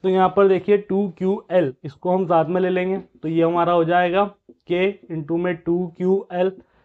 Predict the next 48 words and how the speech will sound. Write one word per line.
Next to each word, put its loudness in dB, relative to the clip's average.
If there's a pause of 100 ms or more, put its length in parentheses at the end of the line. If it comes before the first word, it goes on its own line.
(180)
upon 4
में, -4
देखिए -2
यहाँ 0
पर -2
इस -6
पूरे -2
की -2
पावर 4
वन 2
है, -4 (400)
इसकी -4
पावर 4
वन 0
बाई 2
टू -4
है, -6
तो -8
वन -4
प्लस -4
वन -2
बाई 2
टू -4
यहाँ 0
पर 2
रहता 0
है 4
हमारा 2 (220)
थ्री -2
बाई 2
टू, -10 (560)
तो -2
ये 0
हो 2
जाएगा 2 (180)
आर 0
स्क्वायर -2
प्लस -2
एल 0
स्क्वायर -2
की -8
पावर 0 (540)
थ्री -2
बाई 4
टू। -4 (480)
यहाँ -2
पर 0
जो 2